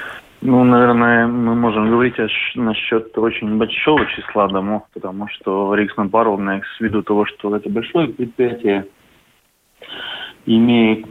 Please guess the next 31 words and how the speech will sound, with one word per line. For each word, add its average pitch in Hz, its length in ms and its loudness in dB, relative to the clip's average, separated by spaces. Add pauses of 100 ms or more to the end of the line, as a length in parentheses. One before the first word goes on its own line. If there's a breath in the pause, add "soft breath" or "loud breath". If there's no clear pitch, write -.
э, 104 640 4
так 104 120 -6
сказать, 104 300 -2
большую 104 360 -2
палитру 104 460 0
домов, 120 360 0
которые 101 480 0
построены 101 1040 0 (180)
пятьдесят, 110 500 2
шестьдесят, 110 480 0 (280)
семьдесят 107 580 -2
и 101 280 -6
более 98 360 0
лет 98 220 -4
назад. 95 400 -6 (720 loud breath)
А, 92 260 2
так 95 220 -2
что 92 500 2
эта 101 440 0
работа 95 680 0 (180)
очень 101 280 -8
объемная. 90 440 -2
Но 95 140 -2
если 110 180 -4
мы 110 140 0
говорим 110 260 2
насчет, 104 320 -4 (160)
э, 101 880 2 (240)
вопроса, 104 680 0
который 95 360 -2
касается, 95 540 -2